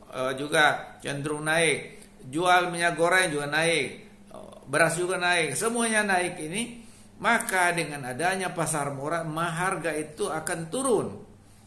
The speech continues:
Tetapi sekali lagi saya prihatin, saya mengecam, eh, peraturan Menteri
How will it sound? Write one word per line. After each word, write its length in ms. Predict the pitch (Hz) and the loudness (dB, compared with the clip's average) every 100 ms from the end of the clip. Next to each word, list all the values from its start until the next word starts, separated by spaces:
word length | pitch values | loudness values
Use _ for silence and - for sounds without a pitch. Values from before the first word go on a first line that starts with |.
| - 139 | -16 -12
Tetapi 340 | 139 151 160 156 | -6 -6 -2 -2
sekali 480 | 208 202 196 180 | -2 0 2 2
lagi 320 | 160 147 135 123 | 0 0 -2 -4
saya 240 | 135 131 - | -2 -2 -2
prihatin, 880 | 120 110 110 - 151 180 196 208 185 | -6 -4 -6 -4 0 0 0 -2 -4
saya 320 | 139 123 123 | 0 0 -2
mengecam, 960 | 123 117 117 143 160 180 202 214 226 - - - - | -6 -8 -4 0 4 4 4 -2 -10 -18 -20 -20 -14
eh, 580 | 135 135 135 131 127 127 - 156 | -4 -2 0 0 -2 -4 -6 -2
peraturan 800 | 151 151 180 170 151 - - - | -2 0 2 4 2 -4 -14 -10
Menteri 240 | 139 131 | -8 -4